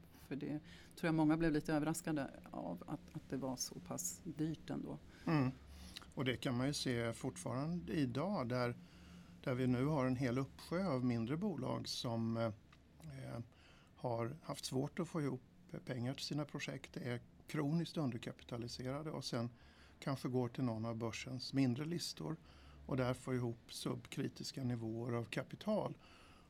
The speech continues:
Speaker 2: Och så sitter man med samma problem igen. Så det här med till-, my-, tillgång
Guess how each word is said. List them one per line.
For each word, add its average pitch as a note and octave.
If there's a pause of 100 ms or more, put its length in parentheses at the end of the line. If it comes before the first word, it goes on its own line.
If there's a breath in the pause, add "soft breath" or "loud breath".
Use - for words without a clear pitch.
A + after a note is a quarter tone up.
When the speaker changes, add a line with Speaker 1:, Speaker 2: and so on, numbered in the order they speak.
(140)
Speaker 2:
Och C3+
så -
sitter D3
man D#3+
med C3+
samma A2+ (300)
problem A2+
igen. C3+
Så -
det C#3
här D3
med C#3
till-, D3
my-, F3+ (120)
tillgång F3+